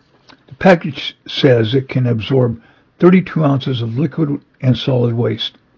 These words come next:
Eco Absorbent Gel comes in little ten gram packets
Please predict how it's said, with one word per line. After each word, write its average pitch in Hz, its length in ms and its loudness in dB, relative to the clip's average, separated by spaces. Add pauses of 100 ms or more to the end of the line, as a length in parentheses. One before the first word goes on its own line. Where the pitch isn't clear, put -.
(640)
Eco 139 460 -2
Absorbent 147 560 0
Gel 107 340 0
comes 120 340 -2
in 113 140 0
little 156 300 0
ten 143 260 2
gram 123 260 4
packets - 600 -2